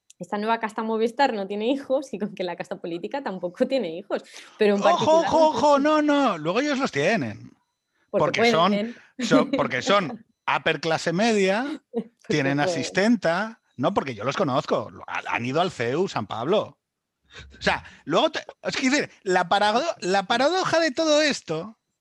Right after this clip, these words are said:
Speaker 2: es que estos te hacen el truquito y luego tienen hijos, van a clínicas de fertilidad porque sus mujeres tienen hijos a partir de los treinta y ocho,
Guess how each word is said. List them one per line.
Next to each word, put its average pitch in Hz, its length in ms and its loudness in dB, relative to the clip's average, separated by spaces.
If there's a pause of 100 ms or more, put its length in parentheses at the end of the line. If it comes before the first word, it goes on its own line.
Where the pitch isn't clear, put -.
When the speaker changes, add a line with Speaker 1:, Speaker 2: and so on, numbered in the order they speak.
(380)
Speaker 2:
es 233 140 0
que 320 200 0
estos 160 360 -2
te 165 80 0
hacen 220 200 2
el 269 120 2
truquito 233 720 -4 (500)
y 110 100 -8
luego 190 560 2 (640)
tienen 98 280 -2
hijos, 220 540 2
van 127 160 0
a 113 80 -2
clínicas 123 420 -2
de 123 80 -2
fertilidad 117 560 -2
porque 120 180 -8
sus 110 180 -10
mujeres 120 360 -6
tienen 120 220 -4
hijos 117 260 -6
a 117 40 -8
partir 110 260 -10
de 113 80 -8
los 113 140 -10
treinta 113 260 -6
y 120 80 -4
ocho, 131 280 -2